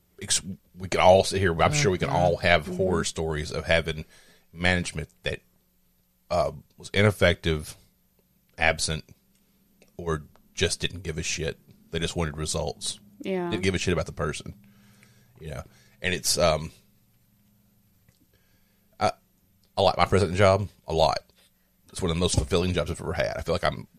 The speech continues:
Speaker 1: working with a purpose with what I do. People are actually dependent on the things that I, I do every night. And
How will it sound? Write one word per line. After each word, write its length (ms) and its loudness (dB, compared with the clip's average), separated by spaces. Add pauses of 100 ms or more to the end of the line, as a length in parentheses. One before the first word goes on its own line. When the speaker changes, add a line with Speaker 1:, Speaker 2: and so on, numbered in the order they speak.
(100)
Speaker 1:
working 500 0 (240)
with 100 -8
a 40 -6
purpose 540 -4
with 120 -4
what 140 -2
I 80 -2
do. 160 -12
People 320 -4
are 100 -2
actually 240 -6
dependent 460 -6
on 80 -6
the 80 -8
things 360 -8
that 100 -8
I, 220 -6 (380)
I 40 -4
do 180 2
every 180 2
night. 200 -10 (2000)
And 400 0